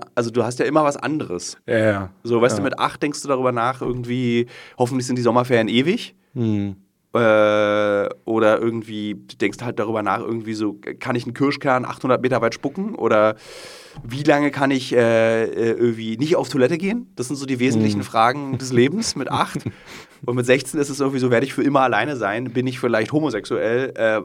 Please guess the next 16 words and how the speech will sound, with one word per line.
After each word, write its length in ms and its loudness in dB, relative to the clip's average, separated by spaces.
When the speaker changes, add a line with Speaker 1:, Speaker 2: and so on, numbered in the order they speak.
Speaker 1:
warum 360 0
mag 180 0
mich 180 -4
keiner? 340 -2
Speaker 2:
Mhm. 420 2
Speaker 1:
Mit 160 -4
Mitte 220 -2
zwanzig 360 -2
ist 140 -6
es 160 -6
dann, 340 0
ähm, 840 -4
werde 140 6
ich 60 -2
jemals 300 6
irg-, 220 0